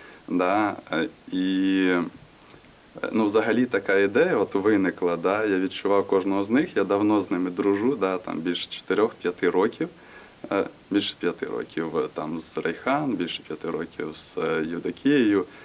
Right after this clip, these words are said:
от з Ігорем три роки. Да, і я кожного з них відчуваю, я кожного з них знаю дуже добре, глибоко, знаю їх філософію, знаю, е, про те, чим вони живуть, як вони живуть, дихання самого мистецтва у їх.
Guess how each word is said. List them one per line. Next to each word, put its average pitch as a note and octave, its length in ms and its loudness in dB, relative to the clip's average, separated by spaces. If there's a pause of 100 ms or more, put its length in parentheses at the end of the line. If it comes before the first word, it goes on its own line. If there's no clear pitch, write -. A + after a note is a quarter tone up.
(180)
от D#2+ 180 -2
з G2+ 140 2
Ігорем A2 280 0
три F#2 220 0
роки. F2 460 2 (320)
Да, F#2+ 340 2
і - 160 0
я C#3 120 4
кожного G#2 420 0
з F#2+ 60 -4
них F#2 240 -4
відчуваю, E2 580 0
я F#2 80 0
кожного G2 500 0
з F2+ 60 -6
них F2+ 180 -2
знаю F2 480 0
дуже E2+ 180 -6
добре, G2 380 2
глибоко, F#2 500 -2
знаю A2+ 240 0
їх G2 100 -2
філософію, - 720 -2
знаю, F#2+ 340 0 (540)
е, F2 180 0
про F#2+ 160 0
те, F#2 140 0
чим A#2+ 300 2
вони G2 200 2
живуть, F2+ 320 -2
як G2+ 220 4
вони F2+ 160 -2
живуть, E2+ 320 -6
дихання F2+ 720 0
самого F2 400 -4
мистецтва G2+ 640 0
у F2+ 240 0
їх. F#2 360 -4